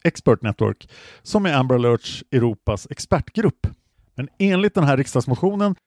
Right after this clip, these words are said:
behöver arbetet i Sverige förstärkas ytterligare. Amber Alert Europe larmade allmänheten tretton gånger under perioden april,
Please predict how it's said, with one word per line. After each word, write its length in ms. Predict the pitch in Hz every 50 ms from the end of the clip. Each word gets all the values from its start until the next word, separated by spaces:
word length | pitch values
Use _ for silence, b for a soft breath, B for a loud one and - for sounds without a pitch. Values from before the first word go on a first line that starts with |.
| _ _ -
behöver 240 | - 143 139 131 131 -
arbetet 560 | 160 170 143 123 127 151 143 - 180 151 156
i 60 | 156
Sverige 520 | - - - 117 113 113 113 113 110 110 - _ _ _ _ -
förstärkas 840 | - - - - - - - 113 104 101 101 - - 104 - - -
ytterligare. 560 | 170 156 _ - 160 175 175 156 120 107 - - _ _ _ _ _ _ _ _ -
Amber 340 | 143 165 196 196 190 208
Alert 320 | 202 190 185 185 180 - -
Europe 400 | 123 120 120 143 196 202 - - 139 -
larmade 580 | 135 131 147 180 175 151 127 139 175 196 185 196
allmänheten 640 | 185 180 156 131 120 117 110 120 135 - 165 151 -
tretton 680 | - - - 214 226 202 - _ _ - 214 202 190
gånger 500 | 180 190 180 160 175 196 180 117 85 101 - -
under 180 | 160 151 147 147
perioden 400 | - 170 156 139 127 123 127 -
april, 460 | - - - - 196 202 196 190 156